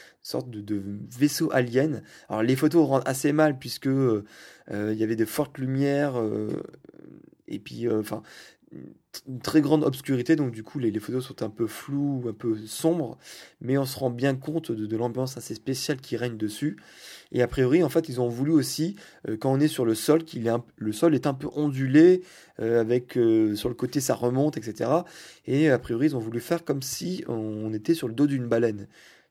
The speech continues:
Donc, euh, c'est vrai qu'il y a un peu de, il y a un peu de cette idée-là quand on est dessus. Euh, c'est, c'est assez sympa de, de voir ça, d'être dessus. Euh, ensuite, pour rejoindre l'intérieur,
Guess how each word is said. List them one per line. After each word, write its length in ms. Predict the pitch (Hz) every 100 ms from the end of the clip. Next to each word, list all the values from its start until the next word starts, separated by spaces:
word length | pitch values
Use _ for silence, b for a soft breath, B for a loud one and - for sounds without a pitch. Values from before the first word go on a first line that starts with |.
| -
Donc, 300 | 98 95 -
euh, 340 | 104 101 95
c'est 180 | 95 -
vrai 200 | 127 180
qu'il 160 | 147 131
y 100 | 151
a 80 |
un 60 | 160
peu 160 | 151 -
de, 60 |
il 100 | 147
y 40 | 139
a 20 |
un 40 |
peu 120 | 135 185
de 60 |
cette 200 | 196 196
idée-là 320 | 143 127 131
quand 140 | 151 131
on 60 |
est 80 | 113
dessus. 360 | 104 - 151 156
Euh, 140 | 104 - B B B -
c'est, 360 | - 113 113
c'est 160 | 107 123
assez 200 | 120 151
sympa 280 | 143 131 139
de, 300 | 123 110 107 B B B -
de 140 | 120
voir 280 | 120 117 -
ça, 160 | 139
d'être 300 | 139 123 110
dessus. 460 | 110 107 - 139 165 B B B 98
Euh, 60 |
ensuite, 420 | 98 104 139 131 110
pour 260 | - 110 113 110
rejoindre 340 | 127 127 143 135
l'intérieur, 840 | 139 135 139 131 139 135 131